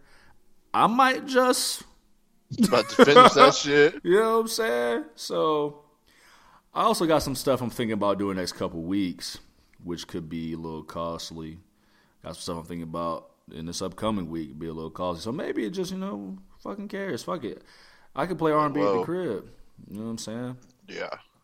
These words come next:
Speaker 2: I'm not doing shit. I'm not taking any days off.
Speaker 1: Yeah.
Speaker 2: Well, I mean, like, besides
Speaker 1: No
Speaker 2: my regular
Speaker 1: days
Speaker 2: days
Speaker 1: off.
Speaker 2: off.
Speaker 1: Yeah.
Speaker 2: No days off.
Speaker 1: <laughs>
Speaker 2: Except my regular days off in January, which I know I'm gonna be in, like, a bad fucking mood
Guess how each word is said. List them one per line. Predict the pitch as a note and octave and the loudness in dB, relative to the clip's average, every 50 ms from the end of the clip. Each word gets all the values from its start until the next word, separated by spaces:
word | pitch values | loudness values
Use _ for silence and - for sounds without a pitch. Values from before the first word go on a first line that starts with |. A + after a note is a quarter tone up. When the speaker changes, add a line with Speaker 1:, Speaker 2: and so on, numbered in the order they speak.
| _ - - | _ -8 -2
Speaker 2:
I'm | F#2 A2+ C3+ | -2 0 2
not | C3 G2 G2 G2+ | 2 0 0 -2
doing | G#2+ G#2 G2+ G2 F#2+ F#2 | -2 -2 -2 -4 -6 -8
shit. | - - - - - A2+ A2 A2 G2 - _ _ _ - _ _ - _ _ - _ - | -8 -8 -8 -6 -2 0 0 0 0 -2 _ _ _ -20 _ _ -20 _ _ -20 _ -2
I'm | B2 | -2
not | A2+ G2+ | 0 0
taking | - G#2 F#2+ F2+ - | 0 -2 -4 -4 -6
any | G2 G#2+ A2 G#2+ | -4 -4 -4 0
days | G2+ G#2+ G#2 G2+ G2 | 4 4 4 4 6
off. | G#2 G2 G2+ G2 F#2+ F#2+ F#2+ - - - - - - - | 6 8 8 8 8 6 4 -2 -10 -16 -18 -20 -14 -12
Speaker 1:
Yeah. | F#2 F2 E2+ E2 | -10 -10 -6 -4
Speaker 2:
Well, | F#2 F#2+ | -2 0
I | F#2+ | 0
mean, | F#2+ | 2
like, | F#2+ G2+ G#2+ G2+ G2+ - - - | 0 0 0 -2 -6 -10 -12 -8
besides | - - G#2 F2+ | 0 2 4 6
Speaker 1:
No | D#3+ E3+ E3+ | 8 8 8
Speaker 2:
my | D#3 | 8
regular | - C#3 C3 B2 | 8 6 6 6
Speaker 1:
days | A#2 G#2 | 6 6
Speaker 2:
days | - | 8
Speaker 1:
off. | B2 A2 G2 | 8 8 8
Speaker 2:
off. | F2 - - - G2+ - - - - _ _ _ - | 6 4 4 2 2 -2 -10 -20 -20 _ _ _ -10
Speaker 1:
Yeah. | F#2+ F#2+ | -8 2
Speaker 2:
No | G2+ B2 B2 B2 | 6 6 6 8
days | A#2 C3+ B2+ B2 A#2+ A#2+ | 8 8 8 8 8 8
off. | C3+ C3+ C3+ B2 A2+ - - E3 | 8 8 8 8 6 2 -2 -4
Speaker 1:
<laughs> | D#3+ - F#3 F3+ F3 - - E3 D#3+ - | -2 0 0 -2 0 -2 -4 -6 -6 -6
Speaker 2:
Except | - - C#3+ B2 A2 | -4 -2 0 2 2
my | G#2+ | 2
regular | G2 G2 G#2+ G#2+ G#2+ G#2+ G#2 G2+ | 4 4 4 4 4 2 0 2
days | G2 G2+ G2 G2 G2 | 2 2 0 2 2
off | G2+ F#2+ F#2+ F#2+ F#2 - - | 4 4 4 4 2 0 -6
in | F#2 F#2 F#2 | -10 -10 -10
January, | F2+ G2+ G2 F#2+ F#2+ F#2 F#2 F#2+ F#2 F#2 F#2 F#2 F#2 F#2 | -8 -6 -4 -4 -4 -4 -4 0 2 4 4 4 4 2
which | F#2 F#2 F2+ F#2+ - | 0 -2 -2 0 0
I | G2+ F#2 | 0 2
know | F2+ F2+ F2 | 2 2 0
I'm | F2 F2+ | 0 0
gonna | F2 F2 F2+ | -2 -4 -6
be | F#2 F#2 G2+ F#2 F#2 F2+ | -4 -4 -4 -2 -2 0
in, | F2+ | 0
like, | F2+ F#2 G2+ | 0 0 0
a | G2 | -2
bad | G2 G2+ G2+ G2 F#2 G2 - | 2 4 4 4 4 2 -2
fucking | - - - G2 - - F#2+ | -2 0 0 0 0 0 -2
mood | F#2+ F#2+ F#2+ F#2+ F#2+ F#2+ F#2+ G2+ | 0 2 2 4 4 2 2 -2